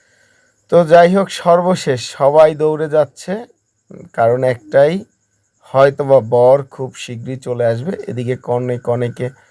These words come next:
সবাই স-, ছবি টবি তুলছে, ও মনে করতেছে যে আমি ওর ছবি তুলবো, আসলে না, একটু ভিডিও নিলাম। তো যাই হোক, আহ, দেখতেছেন যে আয়োজন খুব সুন্দর। সে, আহ, মেয়ের মামারা তারাও এখানে উপস্থিত আছেন।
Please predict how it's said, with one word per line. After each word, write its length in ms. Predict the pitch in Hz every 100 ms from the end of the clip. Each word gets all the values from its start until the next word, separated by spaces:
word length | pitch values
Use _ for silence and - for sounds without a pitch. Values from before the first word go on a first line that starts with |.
| _ _ _ _
সবাই 280 | - 123
স-, 200 | 117 127
ছবি 280 | 117 131 123
টবি 220 | 123 123
তুলছে, 560 | 120 117 117 - 123 123 -
ও 120 | 123
মনে 280 | 127 127 131
করতেছে 460 | 123 127 - 123 120
যে 100 | 120
আমি 220 | 113 117
ওর 80 | 117
ছবি 280 | 120 117
তুলবো, 260 | 120 123 123
আসলে 320 | 117 117 123
না, 140 | 123 135
একটু 200 | 117 120
ভিডিও 280 | 110 113
নিলাম। 360 | 117 120 131 185 _ _ _ _ _ _ _ _ _ _
তো 180 | 147 156
যাই 400 | 135 151 156 160
হোক, 240 | 165 170 - _ - -
আহ, 340 | 120 120 120 120 - _ -
দেখতেছেন 560 | 113 117 123 117 165 190
যে 120 | 151
আয়োজন 460 | 104 117 117 123 135 _ _ _ _ -
খুব 180 | 131 -
সুন্দর। 500 | - 123 123 135 160 - _ _
সে, 400 | - - - 123
আহ, 160 | 123
মেয়ের 260 | 110 113 113 131 -
মামারা 480 | 117 107 110 110 113
তারাও 440 | 107 107 107 107 - _ _ _ _
এখানে 280 | 110 117 117
উপস্থিত 420 | 113 113 113 123
আছেন। 420 | 113 117 - 185